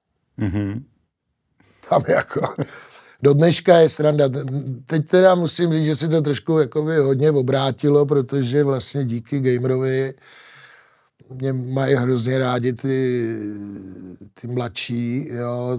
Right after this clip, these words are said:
Speaker 2: a ty starší už se uklidnili, takže v jádru jsem docela úplně normálně jako populární. Občas, když se někdo ožere, tak na mě začne křičet, že jsem idiot. Ale v jádru je to v pořádku.
Speaker 1: Ty jsi zalo-, ty jsi založil svůj, svůj YouTube kanál,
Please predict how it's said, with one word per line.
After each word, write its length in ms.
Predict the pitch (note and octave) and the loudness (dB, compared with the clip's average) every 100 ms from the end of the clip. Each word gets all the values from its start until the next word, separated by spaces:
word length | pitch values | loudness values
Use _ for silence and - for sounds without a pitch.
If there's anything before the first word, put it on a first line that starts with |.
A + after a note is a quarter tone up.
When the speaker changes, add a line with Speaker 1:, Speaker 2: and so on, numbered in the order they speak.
| B2+ | -6
Speaker 2:
a 100 | B2 | -10
ty 360 | G2+ B2+ B2 A#2 | -8 -4 -4 -4
starší 540 | - A#2+ A#2 - B2 | -6 -8 -8 -6 -6
už 120 | A#2+ | -6
se 100 | - | -6
uklidnili, 760 | A#2 G2+ B2 A2+ A#2 A#2+ B2 A#2+ | -6 -6 -6 -6 -6 -4 -4 -6
takže 320 | A#2+ G#2+ B2 | -8 -8 -6
v 40 | A#2 | -6
jádru 340 | A2+ A2+ A#2 | -6 -6 -8
jsem 180 | - A#2 | -10 -12
docela 580 | A2 F2+ A#2 A#2+ A2 A2+ | -12 -12 -10 -10 -8 -10
úplně 420 | G2 F#2+ A2 A2 | -12 -12 -12 -12
normálně 640 | G#2+ G2 G#2+ G#2+ A2 A2 G#2+ G2+ G2+ | -12 -12 -12 -12 -12 -14 -14 -12 -14
jako 240 | F#2+ G#2+ | -12 -14
populární. 720 | F#2+ - A2 A2 G#2 G#2+ G#2 | -12 -14 -10 -10 -10 -10 -12
Občas, 300 | G2+ F#2+ G#2+ | -12 -14 -14
když 120 | G#2 | -14
se 100 | - | -10
někdo 180 | A#2 A2 | -10 -8
ožere, 460 | G#2 F#2+ G2+ G#2 G#2+ | -10 -10 -10 -12 -12
tak 160 | G#2 | -12
na 100 | G2 | -14
mě 140 | G2 G#2 | -14 -16
začne 300 | G2+ - G2+ | -16 -16 -20
křičet, 380 | - F#2+ - G2 | -16 -18 -16 -16
že 60 | |
jsem 220 | F2+ G#2 | -14 -14
idiot. 420 | G2+ F#2+ G2 G2 - _ - - D#3+ D3 _ _ _ _ - | -12 -12 -14 -16 -20 _ -20 -20 -20 -20 _ _ _ _ -12
Ale 240 | G#2 A#2 | -6 -2
v 60 | A2+ | 0
jádru 360 | A2+ G#2+ A#2+ | -2 -2 -2
je 80 | A2 | -4
to 120 | G#2+ | -6
v 100 | G2 | -12
pořádku. 500 | - G2 G2 F#2+ - _ _ _ _ _ _ _ | -12 -10 -10 -12 -18 _ _ _ _ _ _ _
Speaker 1:
Ty 100 | - | -10
jsi 120 | - D#3+ | -2 4
zalo-, 360 | D#3 D3 D3+ D3 | 4 4 0 0
ty 80 | C3 | 0
jsi 160 | D#3+ | 0
založil 440 | D3 D#3 D#3 E3 D#3+ | 0 0 0 -2 -4
svůj, 280 | D#3 C3+ C3+ | -4 -4 -6
svůj 240 | - C3+ G#2+ | -2 0 0
YouTube 260 | G#2 D#3 | -4 -4
kanál, 380 | - D#3 D#3 D#3 | -2 0 0 -2